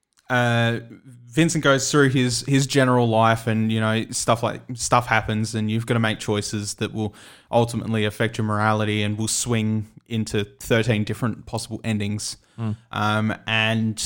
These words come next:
Speaker 1: then when you go to sleep, you wake up in a nightmare and you have to climb the tower before it collapses completely underneath you or you will die. And, um, when you get to the top, you get a, you get a break and you've gotta do a couple stages at a time. But because there's a break in between each sta-, each stage, you can sort of just,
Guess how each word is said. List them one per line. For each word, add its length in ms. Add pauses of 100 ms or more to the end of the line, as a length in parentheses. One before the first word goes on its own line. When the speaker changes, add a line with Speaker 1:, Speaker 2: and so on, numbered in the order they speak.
(100)
Speaker 1:
then 520
when 200
you 100
go 160
to 80
sleep, 380
you 80
wake 240
up 200
in 100
a 40
nightmare 680 (480)
and 440
you 300
have 240
to 80
climb 340
the 80
tower 380
before 280
it 40
collapses 480
completely 400
underneath 500
you 260 (540)
or 160
you 160
will 140
die. 320 (560)
And, 560
um, 340
when 160
you 80
get 140
to 80
the 80
top, 280
you 100
get 180
a, 140
you 100
get 100
a 40
break 400
and 140
you've 120
gotta 140
do 120
a 60
couple 260
stages 460
at 100
a 40
time. 340
But 240
because 260
there's 160
a 40
break 280
in 80
between 320
each 140
sta-, 400
each 200
stage, 380
you 60
can 100
sort 220
of 60
just, 280